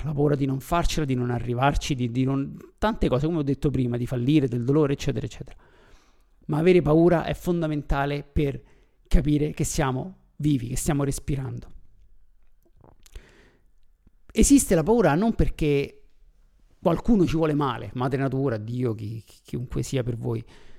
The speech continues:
È semplicemente un meccanismo che mette in atto il nostro cervello che ci rende più cauti,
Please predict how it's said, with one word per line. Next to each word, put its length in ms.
È 80
semplicemente 480
un 80
meccanismo 720
che 80
mette 280
in 60
atto 180
il 60
nostro 240
cervello 360
che 100
ci 160
rende 240
più 180
cauti, 440